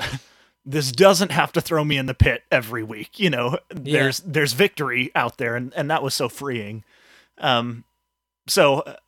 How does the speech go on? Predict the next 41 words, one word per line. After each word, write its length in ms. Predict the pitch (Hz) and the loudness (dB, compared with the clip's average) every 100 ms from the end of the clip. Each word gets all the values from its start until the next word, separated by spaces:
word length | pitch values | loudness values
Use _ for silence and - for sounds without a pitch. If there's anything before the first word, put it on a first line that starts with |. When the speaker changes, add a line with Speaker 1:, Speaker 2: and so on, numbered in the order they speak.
| _ | _
Speaker 1:
I 180 | 151 139 | -2 -2
came 320 | 127 190 165 | 0 0 2
off 240 | 151 156 - | 2 0 0
a, 140 | 123 | -8
like, 240 | 131 127 123 | -6 -6 -8
a 60 | |
two-month 640 | - 175 170 143 139 - - - - - _ _ _ | -6 -4 0 -2 -2 -8 -20 -20 -20 -20 _ _ _
time 260 | - 143 131 | -4 -2 -2
of 120 | 110 | -6
freedom 480 | - 156 156 139 131 | -4 0 2 2 -2
and 100 | 135 | -4
sobriety, 800 | - 127 147 156 143 135 139 190 | -4 0 4 4 4 2 0 0
and 220 | 151 131 | 0 0
then 400 | 135 131 131 151 _ _ - | 0 -2 -4 -8 _ _ -12
there 240 | 139 143 | -4 -2
was 160 | 139 - | -2 0
that 240 | 139 127 | -2 -2
space 640 | - - 151 143 - - - _ _ _ - | -4 0 2 2 0 -4 -6 _ _ _ -8
right 260 | 139 143 143 | 0 2 2
in 80 | |
between, 400 | 139 135 151 139 | -2 -4 -4 -4
you 80 | 139 | -4
know, 140 | 135 135 | -2 -2
your 160 | 127 | -4
summer 320 | 120 143 139 135 | -2 -2 -2 -2
ministry 720 | 135 143 - 139 131 131 - | -2 -4 -4 -4 -2 -4 -2
and 180 | 135 123 | 0 0
then 140 | 127 | -2
the 80 | 131 | -4
beginning 440 | 123 131 131 131 | -6 -4 -4 -4
of 120 | 123 - | -8 -2
college, 480 | 139 131 123 135 | 0 2 0 -4
which 240 | 120 120 - | -8 -10 -10
for 180 | - 120 | -6 -4
us, 140 | - | -4
it 40 | 117 | -6
was 120 | 113 | -4
preseason 540 | 151 135 131 120 120 | -2 -2 -2 -6 -6
for 120 | 120 127 | -10 -6
soccer, 480 | 151 139 - 135 | -2 -2 -2 -4
and, 320 | 123 117 113 | -2 -4 -8